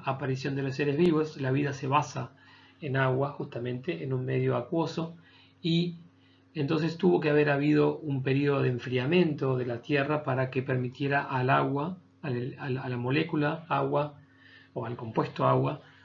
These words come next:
a estar en estado líquido, en temperaturas a-, adecuadas para estar en estado líquido, y eso entonces favoreció la aparición de los primeros, de las primeras formas de vida muy rudimentaria.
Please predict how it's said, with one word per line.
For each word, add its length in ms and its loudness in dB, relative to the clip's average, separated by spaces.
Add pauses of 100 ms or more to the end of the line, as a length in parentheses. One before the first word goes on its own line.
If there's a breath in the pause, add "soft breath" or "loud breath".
(120 loud breath)
a 100 0
estar 280 0
en 120 0
estado 340 2
líquido, 500 2
en 120 -4
temperaturas 840 0 (280)
a-, 360 -2
adecuadas 500 2
para 220 -2
estar 260 0
en 140 0
estado 340 -4
líquido, 400 -2
y 100 -2
eso 180 -4
entonces 540 -4 (600 loud breath)
favoreció 880 2 (220)
la 100 -2
aparición 480 0
de 80 2
los 120 -2
primeros, 640 -2 (520 loud breath)
de 80 -2
las 100 2
primeras 360 2
formas 360 4
de 120 2
vida 440 2 (160)
muy 360 2
rudimentaria. 760 0